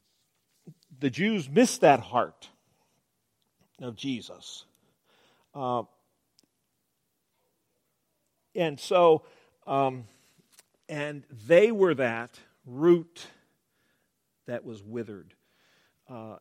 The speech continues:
and for us, uh, he has made us alive in him and given us that, um, that calling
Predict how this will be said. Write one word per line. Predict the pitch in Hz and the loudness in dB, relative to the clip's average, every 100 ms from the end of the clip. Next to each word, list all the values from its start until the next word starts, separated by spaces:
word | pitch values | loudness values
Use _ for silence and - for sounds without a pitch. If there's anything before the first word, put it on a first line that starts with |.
| _ | _
and | 123 120 120 113 _ | -14 -14 -14 -20 _
for | - 139 139 | -14 -4 2
us, | 202 175 - - - _ _ - | 4 2 -4 -14 -18 _ _ -20
uh, | 123 113 | -16 -16
he | - 156 190 | -12 -8 -6
has | 120 151 131 123 127 - _ _ | -4 -2 -2 -2 -6 -12 _ _
made | 120 135 151 | -8 -2 0
us | 175 196 208 | 0 -2 -2
alive | 180 156 117 104 120 156 _ _ | 0 0 0 -6 -18 -20 _ _
in | 143 143 | -14 -12
him | 117 107 113 _ _ _ _ _ _ _ | -12 -14 -18 _ _ _ _ _ _ _
and | 117 113 | -16 -12
given | 123 135 131 | -8 -6 -6
us | 117 - | -6 -8
that, | 131 120 120 - - _ _ _ _ _ _ _ _ _ _ - | -6 -4 -4 -8 -20 _ _ _ _ _ _ _ _ _ _ -20
um, | 120 110 107 - _ _ _ - - | -16 -16 -18 -20 _ _ _ -20 -8
that | 131 - - | -2 -2 -4
calling | - 127 104 85 | -2 -2 -2 -8